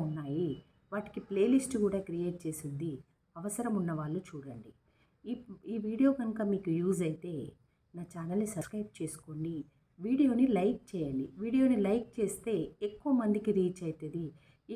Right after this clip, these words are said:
కంటెంట్ అంతా ఫ్రీగానే కాబట్టి కాంపిటేటివ్ ఎగ్జామ్స్కి ప్రిపేర్ అయ్యే వాళ్ళకు యూజ్ అవుతుంది. దయచేసి చూసిన వాళ్ళు ప్రతి ఒక్కరూ లైక్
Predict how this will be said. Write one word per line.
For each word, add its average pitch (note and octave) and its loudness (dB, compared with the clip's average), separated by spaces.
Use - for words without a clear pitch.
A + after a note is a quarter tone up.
కంటెంట్ B3 4
అంతా A#3+ 2
ఫ్రీగానే A3 0
కాబట్టి E3+ -2
కాంపిటేటివ్ A#3+ 4
ఎగ్జామ్స్కి F#3+ 0
ప్రిపేర్ A#3 0
అయ్యే G3 4
వాళ్ళకు E3 0
యూజ్ F3 -2
అవుతుంది. C3+ -10
దయచేసి G3+ -4
చూసిన G3 -4
వాళ్ళు F3+ -2
ప్రతి E3+ -10
ఒక్కరూ G3 -8
లైక్ F#3 0